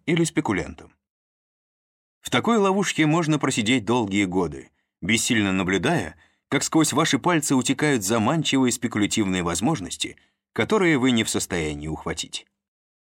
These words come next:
Скажем, вы купили акции компании "Крутые компьютеры", за десять тысяч долларов.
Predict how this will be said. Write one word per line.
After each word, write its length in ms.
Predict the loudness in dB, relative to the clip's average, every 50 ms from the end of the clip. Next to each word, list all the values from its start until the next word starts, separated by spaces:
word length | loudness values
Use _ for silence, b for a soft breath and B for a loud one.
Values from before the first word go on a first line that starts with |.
| _ _ _ _ _ _ _ _ _ _ _ _ _ _ -12
Скажем, 500 | -8 -2 0 2 2 2 2 2 2 2
вы 100 | 0 0
купили 380 | 0 -2 0 2 2 2 4
акции 360 | 2 2 0 -2 0 0 0
компании 560 | 2 2 0 0 2 2 0 2 2 2 0 0
"Крутые 440 | 0 0 -2 0 2 2 2 2
компьютеры", 680 | 2 2 0 0 -2 -4 -8 -8 -8 -8 -12 -12 -12 b b b b b b -8 -2
за 160 | 0 0 0
десять 400 | 2 2 0 0 0 -2 -4 -4
тысяч 380 | -6 -6 -4 -2 -4 -4 -4 -6
долларов. 440 | -8 -8 -10 -10 -14 -20 -20 _